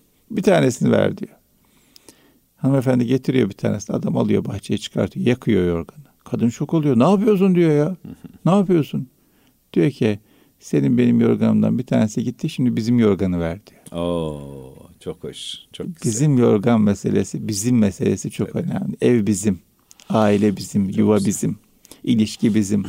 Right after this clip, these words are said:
Speaker 2: <clears throat>
Speaker 1: O yüzden dediğiniz gibi sen ben meselesine girmek ikimiz de bitirir, sen ben yok, biz var.
Speaker 2: Biz var.
Speaker 1: Bunu ne kadar erken yakalayabilirsek o kadar iyi.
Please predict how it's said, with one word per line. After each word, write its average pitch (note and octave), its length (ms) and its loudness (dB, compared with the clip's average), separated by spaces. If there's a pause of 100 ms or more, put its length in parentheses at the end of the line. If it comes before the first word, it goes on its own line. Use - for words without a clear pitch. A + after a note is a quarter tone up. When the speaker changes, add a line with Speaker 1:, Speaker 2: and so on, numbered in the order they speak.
(100)
Speaker 2:
<clears throat> G#2 480 -4
Speaker 1:
O A#2 40 0
yüzden A2+ 400 2 (460)
dediğiniz A#2 440 2
gibi G#2 180 0
sen G#2+ 280 0
ben A2+ 120 4
meselesine A2 560 2
girmek A2 520 0
ikimiz G#2 420 -2
de G2+ 140 2
bitirir, A#2 320 -4
sen G#2 360 -2
ben G2+ 80 2
yok, B2+ 300 0
biz - 200 -6
var. - 320 -12
Speaker 2:
Biz - 280 -10
var. - 140 -18
Speaker 1:
Bunu A#2+ 140 4
ne B2+ 80 2
kadar G#2+ 280 2
erken G2+ 280 0
yakalayabilirsek G2 840 0
o G2+ 80 0
kadar G2+ 280 0
iyi. D3 240 2